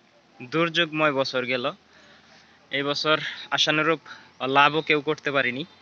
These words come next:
তো আজকে সকাল সকালই দেখতে পাচ্ছেন মেঘের কী রকম গর্জন এবং কি একদম অন্ধকার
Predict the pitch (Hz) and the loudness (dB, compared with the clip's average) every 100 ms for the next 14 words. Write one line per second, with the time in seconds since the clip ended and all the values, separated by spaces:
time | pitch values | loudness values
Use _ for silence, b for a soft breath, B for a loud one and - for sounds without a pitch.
0 | B B B B B B B - - - | B B B B B B B -20 -18 -14
1 | - - - 147 151 175 165 175 202 190 | -12 -10 -4 -2 2 2 4 4 4 4
2 | 180 185 190 214 214 B B B - - | 4 6 6 4 0 B B B -10 -2
3 | 151 160 151 - 151 143 156 151 160 135 | 0 2 0 2 0 4 4 6 4 2
4 | 156 147 139 143 139 143 139 139 151 139 | 2 2 2 -2 2 2 4 0 0 -2
5 | 127 123 131 - B B B B - 165 | -4 -4 -6 -6 B B B B 4 4
6 | 165 156 156 180 180 175 175 170 | 6 6 6 6 4 4 6 6